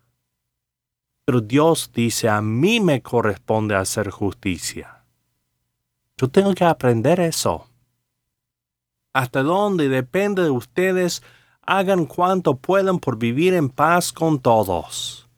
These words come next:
Y bueno, debemos ser conocidos como personas de paz. Debemos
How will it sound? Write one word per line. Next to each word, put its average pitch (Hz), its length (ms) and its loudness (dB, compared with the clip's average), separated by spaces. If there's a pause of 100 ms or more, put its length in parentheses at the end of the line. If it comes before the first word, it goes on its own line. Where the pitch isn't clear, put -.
(880)
Y 110 40 -4
bueno, 147 280 2
debemos 151 320 2
ser 151 220 0
conocidos 151 600 2
como 127 300 0
personas 156 540 0
de 156 100 0
paz. - 720 -6
Debemos 180 480 0